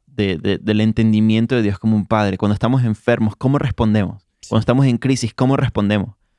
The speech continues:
Speaker 1: Cuando estamos en tentación, ¿cómo respondemos? Cuando estamos aún en pecado, ¿cómo respondemos? Cuando las personas nos ofenden, ¿cómo respondemos? Cuando estamos en crisis financiera, ¿cómo respondemos? En cada área de nuestra vida,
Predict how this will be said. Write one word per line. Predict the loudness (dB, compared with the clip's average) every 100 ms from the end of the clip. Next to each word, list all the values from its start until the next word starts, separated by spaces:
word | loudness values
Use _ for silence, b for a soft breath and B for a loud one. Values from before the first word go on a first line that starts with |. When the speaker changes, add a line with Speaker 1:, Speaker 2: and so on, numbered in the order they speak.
| _
Speaker 1:
Cuando | -2
estamos | 0 0 2
en | 0
tentación, | 0 0 -2 -2 0
¿cómo | 0 0
respondemos? | 0 0 0 0 -2
Cuando | -2 -4
estamos | -2 0 0
aún | 2 0 -4 _ _ -2
en | 0
pecado, | 0 0 0 0
¿cómo | 0 0
respondemos? | 0 -2 -2 -2 -2 -6 -12 _ _ -2
Cuando | 0 2
las | 0
personas | -2 -2 0 2
nos | 2
ofenden, | 0 0 0 0 0
¿cómo | 0 -2 0
respondemos? | -2 -2 -2 -2 -4
Cuando | -4 -2
estamos | -2 0 2 2
en | 0
crisis | -2 -2 -2 -2
financiera, | -2 -2 0 -4 -4
¿cómo | -2 0 0
respondemos? | -2 0 0 0 -4 _ _ _ _ _ 0
En | 2 0
cada | 0 0 0 -2 -4 -4
área | -2 0 0
de | 0
nuestra | 0 -2 -2
vida, | -2 -2 -4 -8